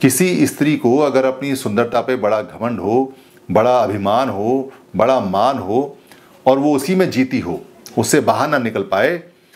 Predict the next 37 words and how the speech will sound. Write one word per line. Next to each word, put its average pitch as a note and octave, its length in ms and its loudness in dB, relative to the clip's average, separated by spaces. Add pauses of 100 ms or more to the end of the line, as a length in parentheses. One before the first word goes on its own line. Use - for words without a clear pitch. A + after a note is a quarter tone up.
(140)
और C#3+ 120 2
वो D3+ 160 2
कोई F3+ 260 2
उसकी F3+ 220 -4
सुंदरता C#3+ 480 0
के D3+ 140 -6
बारे A#2+ 240 0
में D3 280 -4
ऐसे C3+ 260 -2
शब्द C3 300 0
कह A#2 160 -4
दे, A#2+ 400 -2 (460)
जाने C3+ 380 2
में A#2 240 -2
या D3 160 2
अनजाने A#2+ 380 -2
में A2+ 200 -4
या E3 120 0
सच E3 300 -4
में C#3 260 -2
जो C#3 100 -4
स-, - 120 -6
सही C3+ 460 0
बात A2 220 0
है B2+ 60 0
वो B2+ 80 2
कह G#2+ 220 -4
दे, A#2 120 0 (640)
तो F3 80 4
वो F#3 300 4
सत्यता D3+ 500 0
की C3+ 140 -6
तरफ C#3+ 220 0
से D3 80 -6
नहीं A#2 200 -2
देखती, F#2+ 320 -2
उसको C#3 440 0